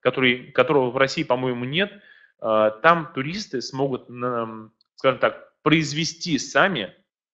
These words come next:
на профессиональных станках, э, или посмотреть, как это делается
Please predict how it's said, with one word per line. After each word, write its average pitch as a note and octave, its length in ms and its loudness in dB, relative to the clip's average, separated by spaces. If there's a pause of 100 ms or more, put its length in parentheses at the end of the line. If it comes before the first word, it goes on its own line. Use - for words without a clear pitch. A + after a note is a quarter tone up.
(240)
на B2 160 2
профессиональных C3 560 0
станках, B2 760 2 (640)
э, G#2+ 560 4 (100)
или D#3 140 2
посмотреть, D3 480 0
как A#2 140 -10
это A#2+ 140 -6
делается A#2 520 2